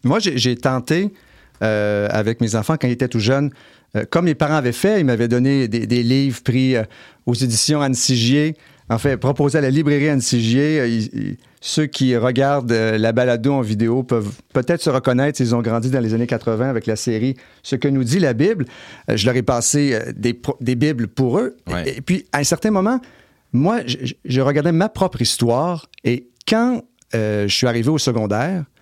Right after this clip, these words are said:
Speaker 1: et j'étais allé à l'externat Saint-Jean-Berckmans, une école privée, où, euh, j'avais une expérience de foi positive. Là, je répondais en secondaire un aux questions de catéchèse, je levais la main.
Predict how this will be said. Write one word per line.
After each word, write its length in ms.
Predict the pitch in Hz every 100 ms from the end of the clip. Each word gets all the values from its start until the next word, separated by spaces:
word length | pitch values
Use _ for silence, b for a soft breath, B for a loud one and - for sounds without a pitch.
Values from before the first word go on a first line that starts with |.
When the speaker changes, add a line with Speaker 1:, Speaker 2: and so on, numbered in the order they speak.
| b b b b _
Speaker 1:
et 420 | - 92 92 92
j'étais 280 | 90 98 -
allé 220 | 110 113
à 60 | 123
l'externat 420 | 107 - 117 123
Saint-Jean-Berckmans, 840 | 120 117 117 104 - 117 123 131 127
une 80 | 113
école 240 | 107 110 98
privée, 580 | - 127 110 131 139 139 b b b _
où, 300 | 110 120 113
euh, 200 | 101 98 B B
j'avais 200 | - 104
une 60 | 110
expérience 360 | - 120 120
de 100 | 110
foi 280 | 101 - 117
positive. 800 | - 117 98 92 123 139 180 147 b b
Là, 120 | 113 123
je 80 |
répondais 380 | 131 135 131 127
en 60 | 143
secondaire 420 | 127 120 110 107
un 80 | 135
aux 60 | 120
questions 640 | 123 110 - 131 131 135
de 100 | 113
catéchèse, 800 | 107 110 104 - 127 127 139 123 B B B -
je 100 | 113
levais 200 | 117 120
la 140 | 107
main. 240 | 107 147